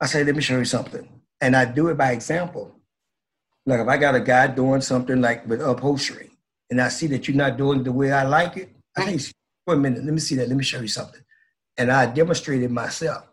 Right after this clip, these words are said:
Speaker 1: I said, "Now, look at this and look what you did. You see the difference?"
Speaker 2: Mm-hmm.
Speaker 1: And they're like, "Oh, okay. Now, if you do it this way, this is the results you're gonna get. If you
Speaker 2: Mm-hmm.
Speaker 1: do it this way,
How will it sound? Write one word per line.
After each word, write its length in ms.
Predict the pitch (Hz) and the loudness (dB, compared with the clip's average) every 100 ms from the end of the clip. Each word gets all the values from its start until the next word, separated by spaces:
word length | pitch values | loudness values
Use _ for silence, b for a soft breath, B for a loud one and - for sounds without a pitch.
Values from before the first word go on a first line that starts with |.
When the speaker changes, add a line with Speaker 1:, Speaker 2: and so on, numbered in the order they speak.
| _ _ - | _ _ -8
Speaker 1:
I 80 | |
said, 160 | 120 123 | -6 -4
"Now, 240 | 151 120 | -2 -2
look 240 | 127 160 139 | -2 -6 -6
at 100 | 127 | -4
this 300 | 147 143 - | -4 -4 -6
and 80 | 117 | -6
look 180 | 131 | -4
what 220 | 131 123 135 | -6 -6 -4
you 80 | |
did. 220 | 123 107 98 _ _ - | -6 -8 -14 _ _ -14
You 60 | - | -6
see 120 | 135 | -4
the 100 | 123 | -6
difference?" 480 | 135 131 - - - _ _ 165 | -6 -10 -10 -20 -20 _ _ -6
Speaker 2:
Mm-hmm. 380 | 160 165 131 135 _ _ _ _ | -4 -2 -4 -8 _ _ _ _
Speaker 1:
And 120 | 135 143 | 0 0
they're 100 | 135 | 2
like, 320 | 120 92 - 139 | 0 -2 -8 -4
"Oh, 280 | 131 135 | -2 0
okay. 360 | 151 127 135 - _ - | -2 -2 -4 -6 _ -6
Now, 240 | 135 127 107 | 0 0 -2
if 100 | 113 | -6
you 60 | 123 | -2
do 200 | 135 127 | 0 0
it 100 | 131 | 0
this 240 | 233 147 | -2 -2
way, 260 | 135 147 - | -2 -4 -4
this 180 | 127 135 | -6 -6
is 80 | 127 | -6
the 80 | |
results 460 | 120 117 131 131 - | -8 -2 -2 -2 -10
you're 100 | 107 | -8
gonna 160 | 104 98 | -8 -10
get. 280 | - - _ _ | -14 -20 _ _
If 120 | 180 175 | -4 -2
you 40 | |
Speaker 2:
Mm-hmm. 120 | 165 | 0
Speaker 1:
do 60 | 131 | -2
it 60 | - _ _ - | -4 _ _ -6
this 60 | 143 | 0
way, 240 | 127 123 | 2 0